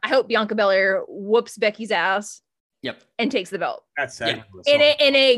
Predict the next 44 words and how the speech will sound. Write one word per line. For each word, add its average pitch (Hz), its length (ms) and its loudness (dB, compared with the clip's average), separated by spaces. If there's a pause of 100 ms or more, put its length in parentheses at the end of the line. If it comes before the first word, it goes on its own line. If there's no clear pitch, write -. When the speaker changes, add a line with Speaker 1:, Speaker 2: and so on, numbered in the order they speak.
Speaker 1:
good, 311 540 0 (840)
good 233 220 0
match 294 520 -2 (140)
that's 214 240 -4
not 208 420 2
short - 680 0 (380)
and 214 120 0
involves 226 420 2
no 269 260 4
cutting 339 540 0 (220)
of 202 180 -4
anybody's 254 500 2
hair. 202 420 2 (1120)
I 247 100 0
saw 285 120 4
Speaker 2:
Okay. 302 100 6
Speaker 1:
there 311 100 4
were, 320 220 4
there 277 180 6
was 294 140 4
a 285 60 2
bit 277 180 4
of, 269 200 4 (160)
a 233 140 4
bit 277 260 -2
of 269 180 2
hair 277 440 0
cutting 277 400 -2
going 277 260 2
on 277 220 -2
last 269 260 0
week, 285 160 -6
and 254 80 2
I'm 254 100 0
like, 240 240 0
"Mm, 262 180 -2
this 233 160 2
ain't 233 180 2
it. 214 240 2 (800)
This 214 220 0
ain't 226 180 2
it 226 120 2
at 226 140 2
all." 208 380 0